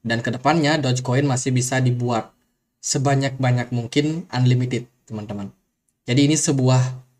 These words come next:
sesuatu yang tidak terlalu baik sebenarnya bagi kita para holder, para investor.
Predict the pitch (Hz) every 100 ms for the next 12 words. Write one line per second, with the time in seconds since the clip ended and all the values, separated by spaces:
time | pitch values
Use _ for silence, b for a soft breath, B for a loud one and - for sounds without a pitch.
0 | _ _ _ 147 147 147 160 151 131 131
1 | 131 131 123 123 - 117 110 107 120 127
2 | 120 107 110 110 - 123 113 113 113 110
3 | 104 113 110 120 123 127 - 120 117 110
4 | 113 107 101 - 120 185